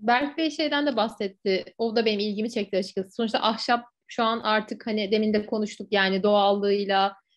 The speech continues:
e, işte hem sürdürülebilir hem de bence zamansız da bir ürün yani. Bir köye gittiğinizde de görüyorsunuz ama özellikle bu hani sizin restorasyon bakış açınızda olduğu için soruyorum. Yani,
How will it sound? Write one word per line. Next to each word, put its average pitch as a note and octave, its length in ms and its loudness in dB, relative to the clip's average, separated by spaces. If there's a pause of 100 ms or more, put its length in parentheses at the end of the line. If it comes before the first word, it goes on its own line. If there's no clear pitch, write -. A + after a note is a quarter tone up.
(260)
e, G3 520 2
işte - 260 -8
hem A#3+ 200 -2
sürdürülebilir A3+ 600 -2
hem C#4+ 180 -2
de C4+ 100 -2
bence C4+ 280 2
zamansız B3 600 -6
da A3+ 120 -2
bir A#3 160 -4
ürün A3 160 -2
yani. F3+ 320 -2
Bir F#3+ 100 -10
köye G3+ 280 2
gittiğinizde G3+ 520 -2
de G3 80 0
görüyorsunuz F3+ 540 -2
ama F4+ 200 0
özellikle B3 440 0
bu B3+ 100 -2
hani B3 120 -4
sizin B3+ 380 -8
restorasyon B3 760 0
bakış A#3 280 -6
açınızda A#3 400 -2
olduğu A3 200 0
için A3 220 -6
soruyorum. F3+ 480 0
Yani, G3 300 -2